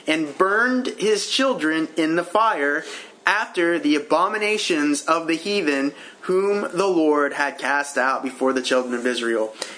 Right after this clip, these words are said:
And he sacrificed also and burned incense in the high places on the hills and under every green tree. <clears throat> Excuse me. So this is the king of Jerusalem, right? This is the king of Judah. This was supposed to be God's kingdom. Even though,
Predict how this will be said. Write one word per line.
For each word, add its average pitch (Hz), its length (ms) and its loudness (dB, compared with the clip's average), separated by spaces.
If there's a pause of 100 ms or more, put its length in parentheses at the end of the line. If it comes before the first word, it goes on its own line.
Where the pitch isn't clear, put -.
And 156 100 2
he 175 100 0
sacrificed 202 840 -2
also 147 480 2
and 135 120 0
burned 135 280 0
incense 151 560 -2
in 151 140 2
the 170 120 2
high 160 200 0
places 131 480 0
on 135 240 0
the 175 80 -2
hills 131 380 0 (340)
and 110 120 -2
under 147 280 2
every 131 320 2
green 123 320 -2
tree. 113 380 -2
<clears throat> - 760 -20 (640)
Excuse 127 340 -6
me. 110 140 -8 (840)
So - 200 -2
this 165 120 0
is 185 40 0
the 185 80 4
king 185 160 -2
of 160 80 -2
Jerusalem, 135 500 -2 (160)
right? 127 180 2
This 135 100 -6
is 131 60 -4
the 131 60 0
king 131 200 0
of 120 60 -6
Judah. 156 340 2 (480)
This 160 160 0
was 180 140 2
supposed 180 340 0
to 156 60 -4
be 151 80 2
God's 139 280 0
kingdom. 123 380 0
Even 147 240 0
though, 147 240 2